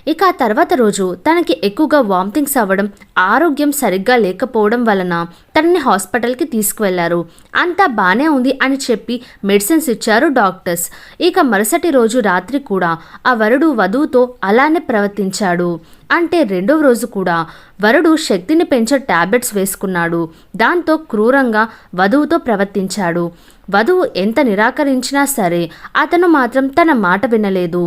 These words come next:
అయితే అసలు ఏం జరుగుతుంది అనే విషయం మాత్రం వధువుకి ఏమీ అర్థం కావడం లేదు.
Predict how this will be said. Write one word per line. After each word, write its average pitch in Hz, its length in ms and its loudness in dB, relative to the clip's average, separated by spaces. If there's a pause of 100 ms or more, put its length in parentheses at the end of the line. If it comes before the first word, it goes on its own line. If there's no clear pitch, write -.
(360)
అయితే 381 260 0
అసలు 330 320 0
ఏం 185 200 0
జరుగుతుంది 247 580 0 (100)
అనే 277 180 0
విషయం 262 400 -2
మాత్రం 185 360 -2 (340)
వధువుకి 311 440 2 (100)
ఏమీ 208 260 2
అర్థం 226 320 0
కావడం 185 440 -2
లేదు. 170 300 -4